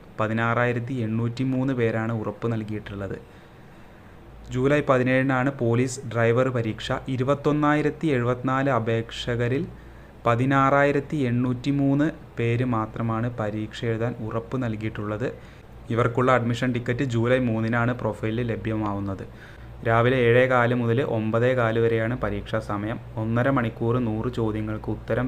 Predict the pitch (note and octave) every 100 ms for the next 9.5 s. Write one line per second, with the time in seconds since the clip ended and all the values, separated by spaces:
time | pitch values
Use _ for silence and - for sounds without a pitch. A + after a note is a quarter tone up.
0 | A#2 G#2 A2 - G#2+ - G#2+ G#2+ C#3 -
1 | - - - A2+ A2+ A#2+ C3 C3+ C3 A#2
2 | A2 - A#2 A2 A#2+ B2+ G2 G#2+ G2 F#2+
3 | - - - - - - - - - C3+
4 | F3 E3+ D#3 D3+ D#3 E3 D3+ D3+ C#3 C#3+
5 | C#3 D3+ C#3+ C3 C3 A#2+ D3 C3 B2+ B2+
6 | B2+ B2+ B2 C#3 B2 B2 B2 C3 C3 B2+
7 | B2+ C3 C3 B2+ A2+ A2+ A#2 B2 B2 B2
8 | A2+ - A2+ A2+ A#2+ D3 - A2 A2 A2+
9 | A#2 A#2 A#2 B2